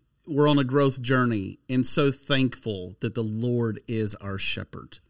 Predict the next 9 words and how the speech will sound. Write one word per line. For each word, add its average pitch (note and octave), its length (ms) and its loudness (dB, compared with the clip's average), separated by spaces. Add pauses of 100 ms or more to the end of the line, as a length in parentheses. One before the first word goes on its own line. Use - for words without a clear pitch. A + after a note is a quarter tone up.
(100)
The A#2 100 -2
Lord A#2+ 320 4
is C3 120 4
our B2+ 120 2
shepherd; G#2+ 500 -4
I G2+ 80 -10
shall A2+ 300 -4
not G#2+ 200 -6
want. G2 440 -10